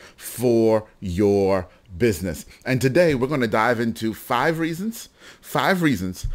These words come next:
why you as a business owner should hire a V A. I'm your host, Atiba, and if you're here and you've seen any of my content, do me a favor, l-,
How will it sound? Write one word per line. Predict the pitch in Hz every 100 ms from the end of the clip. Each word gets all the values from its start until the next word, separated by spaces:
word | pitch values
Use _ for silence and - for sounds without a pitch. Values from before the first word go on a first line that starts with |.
| -
why | - 120
you | 117 120
as | 131
a | 127
business | 135 123 110
owner | 104 95
should | 92 - - 127 98
hire | - 104 104 107
a | 104
V | 110 120 113
A. | 80 - - - - -
I'm | 143 196
your | 180
host, | 127 131 120
Atiba, | 104 120 107 123
and | 135 135 131 - _ -
if | 139
you're | 190
here | 190 175 170 - -
and | - 120 127
you've | 127 110
seen | 160 170
any | 160
of |
my | 147 143
content, | 156 151 147 143
do | 202
me | 208
a | -
favor, | 113 95 113 - - -
l-, | 131